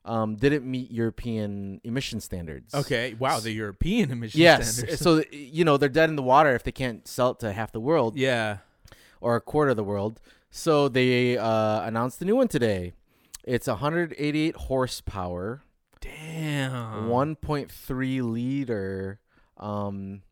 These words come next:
Speaker 1: motorcycle.
Speaker 2: My motorcycle has more horsepower than your Civic. Like, you can
Speaker 1: Yes.
Speaker 2: say that if you
Speaker 1: Yeah.
Speaker 2: want that. That's crazy,
Speaker 1: Isn't that
Speaker 2: dude.
Speaker 1: scary?
Speaker 2: Hell
Speaker 1: <laughs>
Speaker 2: yeah.
Speaker 1: Yeah.
Speaker 2: Dude, yeah, you see, like, you've ridden motorcycles a
Speaker 1: Mm-hmm.
Speaker 2: lot more than I have. You're,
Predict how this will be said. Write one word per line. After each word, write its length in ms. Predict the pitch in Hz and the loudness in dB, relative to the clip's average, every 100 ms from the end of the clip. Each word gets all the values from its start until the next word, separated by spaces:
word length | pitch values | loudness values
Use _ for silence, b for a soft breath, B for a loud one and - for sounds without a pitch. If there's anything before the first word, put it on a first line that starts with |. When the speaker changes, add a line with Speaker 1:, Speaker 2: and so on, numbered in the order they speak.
| _ - | _ -14
Speaker 1:
motorcycle. 720 | 95 107 - 71 - - 82 _ _ _ - | -12 -12 -14 -16 -16 -20 -20 _ _ _ -8
Speaker 2:
My 140 | 131 | -6
motorcycle 640 | 135 147 175 - 165 160 147 | -4 -4 -4 -4 -4 -2 -4
has 200 | 147 135 | -4 -6
more 200 | 143 143 | -10 -8
horsepower 540 | 139 139 - 143 139 | -8 -8 -6 -4 -2
than 140 | 123 107 | -4 -8
your 120 | 98 | -14
Civic. 640 | - - 123 101 - - _ _ _ - | -16 -6 -6 -6 -16 -20 _ _ _ -6
Like, 140 | 127 | 2
you 120 | 147 | 6
can 140 | 135 117 | 6 6
Speaker 1:
Yes. 140 | 156 | 2
Speaker 2:
say 260 | - 165 156 | 2 4 4
that 300 | 110 95 98 | 2 0 -6
if 100 | 110 | 0
you 120 | 135 | 8
Speaker 1:
Yeah. 300 | 165 233 147 | 10 10 8
Speaker 2:
want 120 | 117 | 6
that. 100 | 101 - b b b | -4 -20 b b b
That's 280 | 147 170 185 | 2 4 2
crazy, 680 | - - 120 131 151 190 185 | -6 -6 0 4 6 8 8
Speaker 1:
Isn't 100 | 226 | 8
that 120 | 349 | 6
Speaker 2:
dude. 80 | 208 110 113 | 4 0 4
Speaker 1:
scary? 480 | 143 147 170 214 247 | 8 10 10 8 6
Speaker 2:
Hell 380 | 254 311 320 254 | 4 6 8 8
Speaker 1:
<laughs> 0 | |
Speaker 2:
yeah. 500 | 202 180 135 117 247 302 | 8 8 8 8 8 10
Speaker 1:
Yeah. 840 | 302 320 277 - 240 - 208 196 - | 10 12 12 12 10 8 4 2 0
Speaker 2:
Dude, 200 | 185 196 | 8 8
yeah, 120 | 175 175 | 8 0
you 160 | 175 | -2
see, 260 | 156 247 170 | -4 -4 0
like, 180 | 170 - _ _ _ _ _ _ _ _ _ _ | -2 -2 _ _ _ _ _ _ _ _ _ _
you've 500 | 135 131 190 220 123 | -8 0 2 2 -2
ridden 300 | 127 165 160 | 2 2 0
motorcycles 800 | 165 170 185 196 180 196 202 190 - | -4 -2 -2 -4 -4 -4 -6 -6 -2
a 40 | |
Speaker 1:
Mm-hmm. 180 | 156 180 | 2 4
Speaker 2:
lot 180 | 180 151 | 4 2
more 180 | 143 131 | -2 -2
than 120 | 120 | -2
I 140 | 117 | -2
have. 200 | 110 101 | -2 -4
You're, 200 | 127 151 | -2 -2